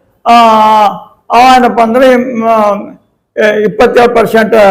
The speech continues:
ಕೊಡ್ತೀವಿ, ಐವತ್ತೆರಡು ಪರ್ಸೆಂಟ್ ಇದ್ರು ಇಪ್ಪತ್ತೇಳು ಪರ್ಸೆಂಟ್ ಮೀಸಲಾತಿ ಕೊಡ್ತೀವಿ ಅಂತ ಹೇಳಿ ಕೇಸಿಂದ ನಿರ್ಣಯ ತಗೊಂಡ.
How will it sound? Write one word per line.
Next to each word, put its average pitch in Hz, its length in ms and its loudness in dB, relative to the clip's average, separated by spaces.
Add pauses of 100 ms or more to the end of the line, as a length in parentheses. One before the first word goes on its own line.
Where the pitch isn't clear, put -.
(680)
ಕೊಡ್ತೀವಿ, - 560 0
ಐವತ್ತೆರಡು 233 520 2
ಪರ್ಸೆಂಟ್ 254 360 0
ಇದ್ರು 262 380 0
ಇಪ್ಪತ್ತೇಳು 247 480 -2
ಪರ್ಸೆಂಟ್ 226 360 -4
ಮೀಸಲಾತಿ 214 480 -6
ಕೊಡ್ತೀವಿ 196 320 -8
ಅಂತ 185 160 -10
ಹೇಳಿ 196 140 -6
ಕೇಸಿಂದ 202 400 -12 (440)
ನಿರ್ಣಯ 196 340 0
ತಗೊಂಡ. 175 320 -4